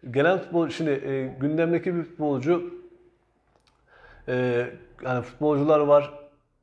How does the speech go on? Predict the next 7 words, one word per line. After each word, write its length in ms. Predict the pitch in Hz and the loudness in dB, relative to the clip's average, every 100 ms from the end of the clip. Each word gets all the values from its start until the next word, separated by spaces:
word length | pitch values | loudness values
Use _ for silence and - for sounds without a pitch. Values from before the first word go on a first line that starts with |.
| _ _ - | _ _ -10
ama 320 | 143 143 147 143 - - | -4 -2 -2 -6 -18 -12
bu 180 | 123 151 | -2 -2
isimlerle 540 | 143 139 139 143 139 | -2 -2 0 0 2
alakalı, 680 | 120 110 - 120 131 151 147 - | 0 -2 -4 -4 -2 -4 -4 -10
e, 380 | 123 117 117 | -8 -6 -6
dediğimiz 420 | 120 135 143 135 107 | -6 -4 -2 -4 -4
gibi 280 | 110 139 | -2 -2